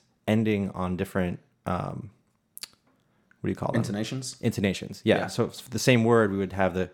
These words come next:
Speaker 1: uh, like, a question version, and,
Speaker 2: Yeah,
Speaker 1: like, a
Speaker 2: and then a
Speaker 1: down, and, and a
Speaker 2: Oh.
Speaker 1: straight one. Because, yeah, once you start combining these words, like,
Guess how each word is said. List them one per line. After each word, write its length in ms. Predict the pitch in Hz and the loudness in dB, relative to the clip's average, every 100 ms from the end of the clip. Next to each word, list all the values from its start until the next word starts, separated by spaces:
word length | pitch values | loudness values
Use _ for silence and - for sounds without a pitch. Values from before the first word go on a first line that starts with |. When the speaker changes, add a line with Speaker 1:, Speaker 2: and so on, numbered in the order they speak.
| - | 0
Speaker 1:
uh, 240 | 98 101 | 2 2
like, 120 | 127 | 2
a 80 | 101 | -2
question 460 | 95 101 - 165 190 | 2 2 4 0 2
version, 420 | 202 208 214 214 | 2 0 0 0
and, 60 | 160 | 4
Speaker 2:
Yeah, 220 | 107 92 | 6 6
Speaker 1:
like, 20 | |
a 120 | 98 | 2
Speaker 2:
and 80 | - | 2
then 80 | 95 | 2
a 40 | |
Speaker 1:
down, 400 | 95 98 120 123 | 4 2 2 0
and, 240 | 117 98 95 - - - - - | 0 -2 -4 -10 -20 -20 -20 -6
and 120 | - | -2
a 20 | 110 | -2
Speaker 2:
Oh. 20 | |
Speaker 1:
straight 460 | 107 95 101 107 | -2 0 2 2
one. 400 | - 113 113 110 110 - - | 2 0 2 0 -2 -10 -6
Because, 380 | 104 98 110 92 | -4 2 2 4
yeah, 280 | 113 95 90 - | 4 4 0 -2
once 200 | 117 110 | 0 0
you 60 | 123 | 0
start 180 | 127 - | -2 0
combining 400 | 101 95 110 107 | 2 2 2 0
these 180 | 95 | -2
words, 540 | 95 104 98 92 87 - | 0 2 2 0 -4 -10
like, 340 | - 90 - | -6 -4 -6